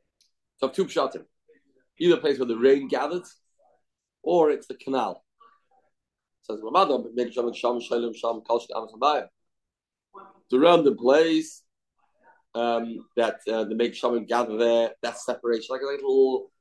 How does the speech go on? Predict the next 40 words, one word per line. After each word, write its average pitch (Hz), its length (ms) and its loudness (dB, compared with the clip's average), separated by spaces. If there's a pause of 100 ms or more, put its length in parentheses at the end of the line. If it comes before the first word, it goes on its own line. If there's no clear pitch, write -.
(280)
a 127 40 0
little 139 520 2 (260)
puddle, 175 320 0 (460)
you 107 80 -6
know, 107 80 -2
in 104 60 -6
the 101 120 -12 (180)
middle 127 260 -2
of 123 60 -14
the - 60 -20
field. 135 280 2 (1160)
That 107 240 -2
shalom 131 520 0
gather 139 260 2
over 113 140 -4
there. 120 260 -2 (260)
Sure, 180 240 0
amas 139 220 -6
hamayim, 135 340 -2
amas 117 180 -12
hamayim 143 180 -6
is 117 120 -6
a 113 40 -4 (140)
big, 147 200 -4
bigger 147 180 -2
separation. - 460 -12 (440)
Madam 143 280 2
amas 127 260 -4
hamayim, 135 420 -2 (460)
if 120 100 -14 (100)
madam 147 280 -4 (120)
amas 120 200 -10
hamayim, 143 280 0
only 143 140 -2
have 123 100 -2
a 110 120 -6
real 143 360 0
canal 139 400 0 (600)
built 175 300 2
there. 127 280 0